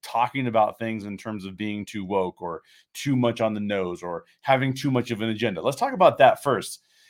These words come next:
Uh, by the way, for those of you in the comments, uh, big shout out to Theme Park Casual. He just jumped into the comments. You can leave me a comment throughout this video and ask me any questions. If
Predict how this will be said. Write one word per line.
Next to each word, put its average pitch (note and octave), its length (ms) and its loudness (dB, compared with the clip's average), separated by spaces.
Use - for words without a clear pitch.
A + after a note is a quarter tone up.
Uh, B2 180 10
by C#3 160 8
the C#3+ 60 6
way, B2+ 180 6
for A#2+ 160 -4
those C#3+ 160 4
of C3+ 80 -2
you D3 80 0
in C3 80 0
the A#2 40 -2
comments, C3 540 0
uh, G#2+ 300 6
big A2+ 260 -4
shout A#2 280 2
out A2+ 300 2
to G#2+ 340 -4
Theme B2 200 -2
Park A2+ 240 2
Casual. A2 380 0
He A2+ 140 -8
just A2 180 -8
jumped A2 220 -6
into G#2 120 -6
the F#2+ 80 -14
comments. G#2 400 -4
You F#3+ 120 0
can B3+ 140 2
leave B3+ 100 0
me A3+ 80 2
a F#3 60 2
comment E3 340 2
throughout C3+ 240 0
this A#2 120 -8
video B2+ 400 2
and A2 120 -6
ask A2 220 -2
me A2+ 100 -4
any A#2 140 -4
questions. A2 400 -2
If F#2+ 80 -14